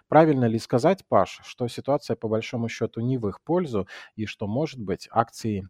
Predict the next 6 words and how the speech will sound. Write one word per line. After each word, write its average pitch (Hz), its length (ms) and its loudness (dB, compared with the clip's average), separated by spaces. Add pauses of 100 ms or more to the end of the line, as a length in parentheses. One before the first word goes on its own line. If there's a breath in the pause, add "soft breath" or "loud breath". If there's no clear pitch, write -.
(140)
нефтяных 113 500 -4
компаний 123 560 0
российских 98 640 -4
сейчас - 460 -4
не 110 180 -4
лучшая 101 720 -2